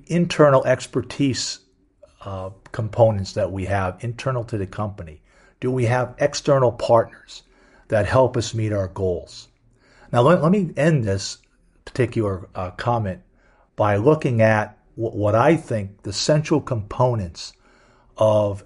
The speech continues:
a cybersecurity program should include. It should protect the perimeter of the company's network. It should preserve and protect data in the network through segmentation, access control,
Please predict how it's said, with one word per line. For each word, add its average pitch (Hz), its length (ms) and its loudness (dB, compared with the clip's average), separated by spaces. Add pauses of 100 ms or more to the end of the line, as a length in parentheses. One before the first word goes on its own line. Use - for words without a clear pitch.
a 101 360 0
cybersecurity 117 1000 -2
program 98 540 -2
should 117 220 -2
include. 87 500 -12 (1300)
It 113 160 -4
should - 320 0 (240)
protect - 640 -4 (180)
the - 80 -6
perimeter 143 800 4
of 120 140 -2
the 104 100 -6
company's 117 580 -4
network. - 560 -8 (960)
It 110 160 -6
should - 260 -6
preserve 135 640 2
and 123 160 -8
protect - 580 -6
data 113 480 2 (760)
in 165 180 2
the 139 80 0
network 98 340 -6 (120)
through 101 420 -6 (260)
segmentation, 110 840 0
access 104 440 -6
control, 135 720 0